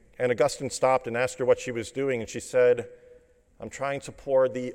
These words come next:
ocean into this hole."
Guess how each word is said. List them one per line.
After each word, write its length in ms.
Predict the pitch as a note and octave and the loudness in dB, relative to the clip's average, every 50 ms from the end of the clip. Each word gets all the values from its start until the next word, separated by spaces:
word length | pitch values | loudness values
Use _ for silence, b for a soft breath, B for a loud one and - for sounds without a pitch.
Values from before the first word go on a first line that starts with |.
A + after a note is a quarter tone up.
| - | -4
ocean 640 | B2 C#3+ D3+ D3 - - - F2+ D2+ C#2 C#2+ D2 C#2+ C#2+ _ _ _ _ _ _ _ _ _ _ _ _ _ - | -4 -4 -4 -6 -8 -10 -8 -8 -8 -10 -12 -16 -18 -20 _ _ _ _ _ _ _ _ _ _ _ _ _ -14
into 240 | G2+ G#2 G2+ - G#2+ | -14 -14 -12 -12 -12
this 200 | F#2+ G2+ - - | -12 -12 -14 -14
hole." 600 | - - A#2 A#2+ A2+ F2 C2+ A#1+ A1+ A#1 - | -16 -12 -10 -8 -8 -8 -8 -10 -12 -16 -20